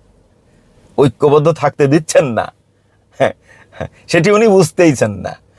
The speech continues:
আমার কাছে কেন জানি মনে হয় যে উনি, আহ, মানে, আহ, স্বপ্নে এই সমস্ত বক্তব্য দিচ্ছেন না, আসলে দিচ্ছেন। ওয়াল্লাহু আ'লামু।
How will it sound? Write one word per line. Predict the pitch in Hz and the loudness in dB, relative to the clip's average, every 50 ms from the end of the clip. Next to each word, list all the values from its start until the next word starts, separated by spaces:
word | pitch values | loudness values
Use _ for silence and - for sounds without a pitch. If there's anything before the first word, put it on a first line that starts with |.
| _ _ _ - - _ | _ _ _ -20 -14 _
আমার | - 117 156 175 175 | -2 0 2 2 2
কাছে | 165 170 160 185 | 2 0 0 0
কেন | 170 170 165 165 165 | 0 0 0 0 -2
জানি | 170 160 160 156 | -2 -2 -2 -2
মনে | 147 147 147 156 156 | -4 -2 -2 0 0
হয় | 151 143 139 131 | 0 0 0 -2
যে | 131 135 135 | -2 -2 -2
উনি, | 127 127 135 139 139 127 117 - - _ _ _ _ _ - | -2 -4 -4 -6 -6 -6 -8 -12 -16 _ _ _ _ _ -14
আহ, | - 101 95 90 - - - - - - - - - _ _ _ - | -10 -8 -8 -8 -8 -10 -14 -18 -20 -20 -20 -20 -20 _ _ _ -6
মানে, | - 110 110 107 101 92 | -2 0 2 2 2 0
আহ, | - _ _ _ _ _ - - - - | -2 _ _ _ _ _ -8 -6 -4 -4
স্বপ্নে | - - - - - 156 160 156 - - 151 156 156 | -4 -6 -8 -2 0 2 2 0 0 -4 -2 -2 -2
এই | 151 | 0
সমস্ত | - 151 156 175 156 - 196 | -2 -2 -4 -4 -4 -4 -4
বক্তব্য | 165 175 - - - 170 160 175 | -4 -4 -4 -4 -6 -4 -2 -2
দিচ্ছেন | 160 170 156 175 160 - - - 175 170 | -2 0 -2 -2 -2 -2 -2 -2 0 0
না, | 170 165 | 0 0
আসলে | 151 151 147 - 165 165 170 | 0 0 0 0 0 -2 0
দিচ্ছেন। | 151 156 139 113 - - 131 107 - - _ _ _ _ _ _ _ | -2 -4 -6 -8 -4 -2 -2 -2 -2 -6 _ _ _ _ _ _ _
ওয়াল্লাহু | - 123 127 123 123 117 104 95 98 | -2 0 0 2 2 2 2 0 -2
আ'লামু। | 95 80 80 78 71 65 55 - | -2 -2 -4 -6 -8 -12 -14 -16